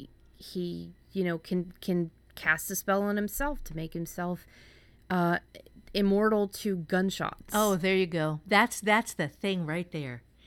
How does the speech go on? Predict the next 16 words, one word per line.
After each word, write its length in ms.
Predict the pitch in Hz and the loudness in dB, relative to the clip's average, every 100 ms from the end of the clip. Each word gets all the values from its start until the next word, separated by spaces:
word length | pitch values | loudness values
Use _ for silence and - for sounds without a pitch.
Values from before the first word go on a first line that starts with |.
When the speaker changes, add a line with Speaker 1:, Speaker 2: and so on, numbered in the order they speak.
| - - - - - | -20 -20 -20 -20 -6
Speaker 2:
Uh, 100 | 214 | -4
the, 200 | 180 202 | -4 -4
the 120 | 208 | -2
character 680 | 202 - 233 233 233 226 214 - - - | -4 0 2 2 0 -4 -4 -10 -20 -12
can 240 | 214 175 | -4 -4
cast 460 | 160 - 208 214 - | -4 -4 -4 -4 -8
a 40 | |
spell 380 | 240 - 208 190 | -10 -6 -4 -2
on 140 | 170 156 | -2 -2
himself. 380 | 151 - 143 - | -4 -6 -6 -6
He 120 | 196 | -8
can 240 | - 170 | -6 -4
use 520 | 165 226 262 262 - - - - - | -2 0 0 -2 -6 -12 -20 -20 -10
it. 200 | - 214 208 | -2 -2 -2
It's 280 | 208 - | -6 -6
like, 420 | 208 202 202 - | -4 -2 -4 -10